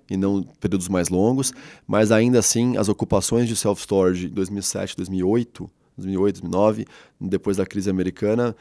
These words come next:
se per-, permaneceram, enfim, altíssimas. Foi, foi bem contracíclico nesse sentido. Eu não sei se no Brasil teria tanto esse tipo de, de, de comportamento, honestamente, eh, mas, mas a gente, enfim, acredita que ele tem uma relação risco-retorno que,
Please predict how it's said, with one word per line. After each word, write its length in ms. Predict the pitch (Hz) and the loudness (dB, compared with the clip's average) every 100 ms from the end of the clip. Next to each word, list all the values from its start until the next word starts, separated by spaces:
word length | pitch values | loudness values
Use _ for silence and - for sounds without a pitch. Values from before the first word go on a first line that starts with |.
| - | -16
se 160 | - 98 | -10 -4
per-, 160 | 113 104 | -2 -2
permaneceram, 1000 | - 107 107 95 - 117 123 120 110 98 | 0 2 2 2 2 2 2 2 0 -2
enfim, 300 | 98 101 95 | -4 -2 2
altíssimas. 640 | 98 - 101 95 95 85 | 0 0 -2 -2 -4 -8
Foi, 320 | - 107 98 | -2 2 2
foi 140 | 85 95 | 2 0
bem 180 | 120 | 2
contracíclico 720 | 131 131 123 113 - 104 98 98 | 2 0 0 -2 -2 -2 -2 -2
nesse 160 | 92 | -2
sentido. 340 | - 95 101 90 - - - - - - | -4 -4 -2 -4 -6 -16 -18 -20 -14 -4
Eu 80 | 185 | 0
não 80 | |
sei 160 | 175 180 | 4 4
se 120 | 139 | 6
no 60 | 143 | 6
Brasil 260 | 127 117 | 6 6
teria 240 | 139 127 127 | 4 4 2
tanto 420 | - 131 139 120 | 4 4 4 4
esse 180 | 117 110 | 2 2
tipo 300 | - 110 113 | -4 -2 -2
de, 300 | 95 101 98 | 2 2 2
de, 200 | 92 95 | 0 -4
de 160 | 98 98 | -4 -6
comportamento, 640 | 107 92 95 92 104 101 | -4 -4 -2 0 0 0
honestamente, 720 | 101 98 - 90 98 117 - - - _ - | -2 -2 -2 0 0 -2 -6 -10 -20 _ -8
eh, 760 | 92 92 90 90 87 87 82 80 - | -4 -2 0 2 2 2 0 -2 -12
mas, 840 | - 95 101 101 101 - - - 101 | -8 -2 2 2 2 2 2 0 -2
mas 380 | 104 104 101 101 | -4 -2 -2 0
a 120 | 110 | -2
gente, 360 | 104 110 120 113 | -2 -4 -4 -4
enfim, 220 | 104 - | -4 -2
acredita 500 | 98 90 98 101 104 | -2 0 -2 -2 -4
que 120 | 113 113 | -4 -2
ele 120 | 110 | -2
tem 220 | - 107 | -2 -2
uma 80 | 107 | 0
relação 380 | 107 101 - 101 | 0 0 0 -4
risco-retorno 640 | 101 - 107 92 101 107 | -4 -6 -6 -2 0 0
que, 480 | 107 107 104 98 90 | -2 -2 0 0 -2